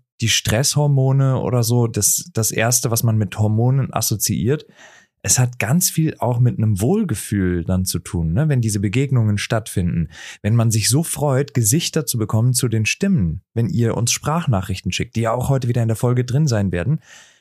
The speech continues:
die Menschen dazu zu treffen und zu erkennen. Das könnt ihr euch ja vorstellen, was das plötzlich für so ein, ah, du bist das, so ein, so ein,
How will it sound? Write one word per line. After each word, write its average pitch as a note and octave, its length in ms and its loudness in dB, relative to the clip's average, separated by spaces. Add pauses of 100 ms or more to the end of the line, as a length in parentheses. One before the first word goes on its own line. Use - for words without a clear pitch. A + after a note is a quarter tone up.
(220)
die A2+ 80 0
Menschen D#3 440 2
dazu A2+ 580 -2
zu B2+ 160 0
treffen C3+ 500 0
und C#3 260 2
zu C#3+ 140 2
erkennen. A2+ 680 0 (600)
Das A#2+ 140 2
könnt F3+ 220 2
ihr D3 100 0
euch A#2+ 140 2
ja A#2 100 2
vorstellen, D3 400 2
was A2+ 140 2
das A2 120 0
plötzlich B2+ 420 0
für B2 100 2
so A#2+ 120 0
ein, A#2 100 -2
ah, - 180 0 (100)
du D4+ 220 0
bist D4+ 300 -2
das, F#3 260 0
so D3+ 120 2
ein, C#3+ 100 2
so C3+ 120 2
ein, B2+ 240 2